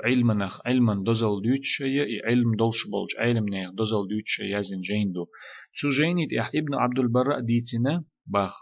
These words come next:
а, э, Хафиз Ибн Хаджар ал-Асқаланиса: «Ан джамаатин минат табиин». Асхаб шкара,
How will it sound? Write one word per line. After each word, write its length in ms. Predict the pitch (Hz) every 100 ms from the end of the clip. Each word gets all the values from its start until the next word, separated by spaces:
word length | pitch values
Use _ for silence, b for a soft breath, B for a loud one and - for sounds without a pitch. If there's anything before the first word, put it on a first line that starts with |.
| -
а, 420 | 95 92 92 92 117 _ _ - -
э, 320 | 98 92 95 -
Хафиз 440 | - 117 117 117 120
Ибн 180 | 107
Хаджар 260 | 98 101 104
ал-Асқаланиса: 920 | 98 113 - 101 95 95 95 143 165 B B B B
«Ан 180 | 113 123
джамаатин 640 | 117 127 151 165 147 143 127
минат 300 | 127 120 120
табиин». 680 | 117 113 101 117 101 85 _ _ _ _ _ _
Асхаб 460 | - - - 104 98
шкара, 360 | - 110 113